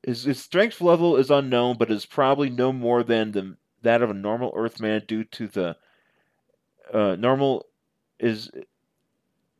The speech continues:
it is probably no more than that of a normal Earthman of his height and build in the prime of his life.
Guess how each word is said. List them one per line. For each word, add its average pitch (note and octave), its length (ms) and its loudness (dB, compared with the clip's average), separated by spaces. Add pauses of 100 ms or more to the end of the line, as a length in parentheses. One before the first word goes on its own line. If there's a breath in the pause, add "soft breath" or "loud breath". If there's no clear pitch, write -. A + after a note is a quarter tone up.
(440)
it A#2 120 0
is A2+ 200 2
probably C#3+ 560 2
no B2+ 200 2
more B2+ 380 4
than G#2+ 240 -2
that G#2+ 260 2
of G2+ 140 -4
a G2 60 -2
normal A#2 480 -2
Earthman G2 720 0 (340 soft breath)
of F#2+ 140 -2
his F#2+ 240 -2
height F#2 400 -2 (320)
and F#2 240 -4
build F2+ 340 0
in F#2+ 100 -8
the F2 80 -6
prime F#2 360 0
of F2 100 -4
his F2+ 220 -10
life. D2+ 440 -8